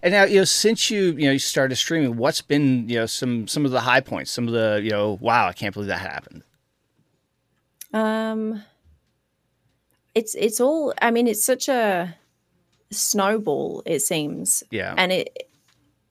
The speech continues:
Speaker 2: you know, I, I get to one milestone, I'm like, "Wow, that's, you know, this is crazy." And then, you know, a few months later, we're hitting more mile-, milestones,
Speaker 1: Yeah.
Speaker 2: and it's,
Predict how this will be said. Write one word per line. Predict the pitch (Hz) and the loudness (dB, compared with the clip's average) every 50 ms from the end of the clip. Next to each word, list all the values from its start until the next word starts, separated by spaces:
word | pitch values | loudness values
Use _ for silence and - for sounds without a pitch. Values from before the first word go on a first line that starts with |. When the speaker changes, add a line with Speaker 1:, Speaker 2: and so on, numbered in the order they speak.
| _ | _
Speaker 2:
you | - 196 208 | -4 0 2
know, | 202 - | 4 6
I, | 170 170 123 101 | 6 6 6 4
I | 185 | 2
get | 202 208 214 208 214 | 4 4 2 2 2
to | - 220 208 | 0 -2 -2
one | 190 185 185 185 202 208 | 0 0 -2 0 0 0
milestone, | 208 208 208 214 220 226 220 - - 220 220 226 226 | 2 2 2 2 0 -2 -2 -4 -2 -2 -2 -2 -2
I'm | 214 202 | -4 -4
like, | 180 - 160 165 | -4 -4 -6 -4
"Wow, | 165 165 160 160 165 175 175 | -2 0 0 0 0 -2 -4
that's, | 165 151 - - - - | -6 -10 -12 -16 -20 -20
you | - - - 196 170 | -16 -10 -8 -6 -6
know, | 151 151 165 190 - _ _ _ _ _ | -6 -8 -10 -10 -14 _ _ _ _ _
this | - 185 - | -10 -8 -6
is | - - | -6 -6
crazy." | - - 175 160 165 180 - 208 214 - | -4 -4 -2 -2 -2 0 0 0 0 -2
And | - 190 190 | -2 -2 -2
then, | 185 180 175 170 175 - _ _ _ _ _ _ _ _ _ _ _ _ _ | 0 0 -2 -2 -6 -10 _ _ _ _ _ _ _ _ _ _ _ _ _
you | - 190 | -2 0
know, | 180 165 160 160 | 2 2 2 2
a | - - 156 185 | 0 0 -2 -2
few | - - 214 208 | 0 0 0 2
months | 196 180 - - - | 0 0 -2 -2 2
later, | 196 202 208 180 104 - - - 180 - - | 2 4 4 4 2 0 -4 -6 -10 -6 -2
we're | 180 180 180 | 0 0 2
hitting | 180 180 170 151 170 170 170 | 2 2 0 0 0 -2 -2
more | 175 185 196 | 0 0 0
mile-, | 196 175 156 151 - - - | 0 -2 -2 -4 -6 -8 -8
milestones, | - 170 165 156 151 165 - - 170 160 180 - 165 165 - | -8 -6 -6 -6 -6 -6 -4 -2 -2 -2 -2 -2 -4 -6 -4
Speaker 1:
Yeah. | 170 | -4
Speaker 2:
and | 170 165 160 156 - | -4 -4 -6 -8 -8
it's, | - 170 - - - - - | -8 -4 -2 0 2 2 2